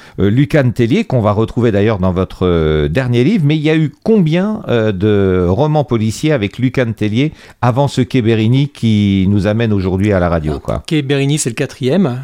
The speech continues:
Speaker 2: Donc, il y a eu trois autres enquêtes avec Lucan Tellier. Donc, j'ai créé mon enquêteur pour écrire vingt, trente, quarante histoires avec lui. Je ne sais pas, euh,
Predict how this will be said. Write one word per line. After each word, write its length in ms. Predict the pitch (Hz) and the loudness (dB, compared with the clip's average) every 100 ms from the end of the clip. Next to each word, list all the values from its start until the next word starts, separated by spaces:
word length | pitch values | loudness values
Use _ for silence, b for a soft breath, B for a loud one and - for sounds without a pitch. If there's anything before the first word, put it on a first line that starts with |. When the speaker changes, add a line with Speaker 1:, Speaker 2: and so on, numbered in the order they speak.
| 147 | -6
Speaker 2:
Donc, 300 | 135 139 - | -4 -2 -2
il 20 | |
y 40 | |
a 20 | 127 | -4
eu 60 | |
trois 280 | - 135 127 | -4 -4 -4
autres 200 | 135 - | -4 -4
enquêtes 280 | 120 139 135 | -4 -4 -4
avec 300 | 120 123 135 | -4 -4 -4
Lucan 320 | 127 139 127 | -4 -2 -4
Tellier. 320 | 123 117 143 | -2 -2 0
Donc, 160 | 147 131 | 0 0
j'ai 160 | 139 | -2
créé 220 | - 156 156 | -4 -2 0
mon 140 | 139 | 0
enquêteur 500 | 127 131 117 165 170 | -2 -4 -4 -2 -4
pour 200 | - 131 | -4 -4
écrire 360 | 120 - 151 131 | -4 -4 -4 -4
vingt, 280 | 113 127 135 | -4 -4 -6
trente, 320 | - 127 127 | -8 -8 -6
quarante 320 | 127 117 123 | -6 -6 -8
histoires 240 | 120 - 131 | -10 -6 -6
avec 220 | 113 - | -6 -6
lui. 180 | 139 170 | -4 -2
Je 100 | 135 | -2
ne 60 | |
sais 160 | 123 127 | -4 -6
pas, 240 | 131 135 | -4 -6
euh, 60 | 120 | -6